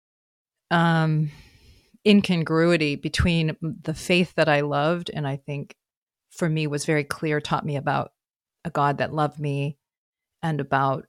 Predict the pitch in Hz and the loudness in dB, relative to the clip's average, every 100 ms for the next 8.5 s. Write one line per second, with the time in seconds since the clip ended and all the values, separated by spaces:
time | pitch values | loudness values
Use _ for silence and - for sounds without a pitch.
0 | _ 165 160 147 147 143 143 - 151 143 | _ -4 -2 0 -2 -4 -4 -2 -2 -2
1 | 151 - 165 160 156 147 143 139 - - | -6 -4 0 2 2 0 -2 -6 -12 -8
2 | 151 139 135 139 135 139 139 139 139 139 | -4 -2 -4 -4 -4 -4 -2 -2 -4 -6
3 | - 170 160 156 156 143 143 - 202 175 | -6 -2 0 0 0 0 -4 0 2 4
4 | 170 165 156 151 151 139 147 139 - _ | 4 4 4 4 2 -2 -8 -10 -12 _
5 | _ _ _ 220 - 220 233 220 208 196 | _ _ _ -2 2 4 8 8 8 6
6 | - - 240 226 208 185 - - 170 170 | 4 4 8 8 8 6 4 2 4 6
7 | 160 - _ _ _ 185 160 156 165 - | 4 0 _ _ _ -2 0 2 0 0
8 | - - 165 160 147 | -4 -6 -4 -2 -4